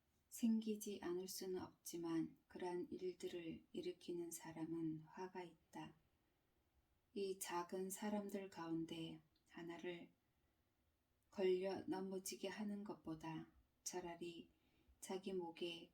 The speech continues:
큰 맷돌을 매달고 바다에 빠지는 것이 나을 것이다. 너희는 스스로 조심하여라.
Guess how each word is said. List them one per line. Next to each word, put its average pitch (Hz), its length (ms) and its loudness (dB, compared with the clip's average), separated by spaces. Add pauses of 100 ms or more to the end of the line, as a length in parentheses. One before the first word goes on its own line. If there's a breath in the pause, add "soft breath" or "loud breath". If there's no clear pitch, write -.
큰 190 340 -2
맷돌을 190 720 0
매달고 170 840 -6 (1120)
바다에 175 520 0
빠지는 175 580 0
것이 160 600 -4 (100)
나을 170 440 -6
것이다. - 560 -8 (2250 soft breath)
너희는 196 500 4
스스로 202 600 2
조심하여라. 170 1040 0